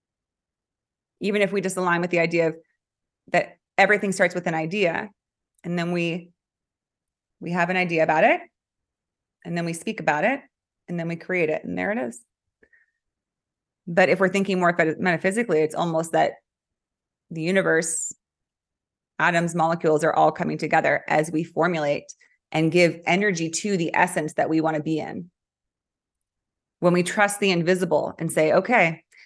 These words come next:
I can't see it yet," and that makes it real hard to believe that it's there and it's gonna happen, but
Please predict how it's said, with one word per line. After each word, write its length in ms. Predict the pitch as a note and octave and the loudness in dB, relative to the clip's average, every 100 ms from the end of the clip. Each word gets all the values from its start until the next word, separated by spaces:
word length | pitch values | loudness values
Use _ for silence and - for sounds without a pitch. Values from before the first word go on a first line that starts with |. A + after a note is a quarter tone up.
| _ | _
I 100 | D#3+ | 0
can't 300 | F3+ A#3 A3 | 2 2 0
see 200 | - A#3 | 2 2
it 80 | G3 | 4
yet," 180 | E3 D3+ | 4 4
and 100 | E3+ | 2
that 120 | E3 | -2
makes 180 | D#3+ D3+ | -2 -2
it 100 | C#3+ | 0
real 320 | G3 C#4 C#4+ | 4 6 6
hard 500 | B3 C4 F3+ D#3 D3 _ _ _ _ | 6 4 4 0 -6 _ _ _ _
to 100 | - | -6
believe 400 | F3 G#3 A3+ A3 | -2 0 2 4
that 120 | F3+ F3 | 4 2
it's 160 | E3+ | 2
there 220 | G3 F3 | 4 6
and 80 | E3 | 4
it's 120 | D#3 | -2
gonna 160 | - E3+ | -4 -2
happen, 320 | E3+ D#3 D#3 | 0 0 -2
but 100 | D3 | -2